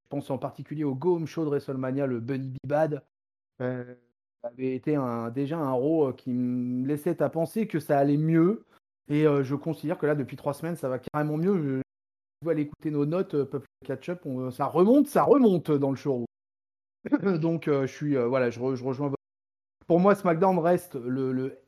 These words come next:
A-Show à l'heure actuelle. <laughs> Mais, euh, mais ça me paraît, ça me paraît assez évident. Alors, les gars, euh, lors du comptoir du catch, euh, là, j'ai des breaking news lors de l'arrivée. On va parler John Cena, euh, juste un petit instant. John Cena a teasé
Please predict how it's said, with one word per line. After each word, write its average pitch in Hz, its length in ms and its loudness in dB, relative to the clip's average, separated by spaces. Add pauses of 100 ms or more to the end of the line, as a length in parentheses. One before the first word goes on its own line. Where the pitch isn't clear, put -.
A-Show 196 580 6
à 143 80 2
l'heure 139 140 2
actuelle. 139 440 -2 (600)
<laughs> - 80 -6 (280)
Mais, 156 240 4
euh, 135 220 6 (1120)
mais 120 80 -4
ça 127 160 -2
me 123 80 -4
paraît, 131 320 2
ça 127 100 -8
me 113 60 -4
paraît 127 200 -2
assez 143 140 0
évident. 139 240 0
Alors, 139 140 4
les 160 100 4
gars, 190 400 4 (160)
euh, 135 100 2
lors 175 180 4
du 160 100 -4
comptoir 170 340 0
du 151 140 -4
catch, 254 340 4 (400)
euh, 143 240 4
là, 180 120 6
j'ai 165 120 -2
des 175 120 4
breaking 196 360 0
news 202 300 2
lors 165 180 2 (140)
de 151 40 0
l'arrivée. 156 260 0 (280)
On 147 60 0
va 165 100 6
parler 156 340 2
John 170 200 0
Cena, 180 460 -2
euh, 127 120 0
juste 147 300 -8
un 143 80 -4
petit - 340 -20
instant. 202 280 -10 (580)
John 165 200 -6
Cena 147 520 -6 (320)
a 123 100 -6
teasé 147 520 -8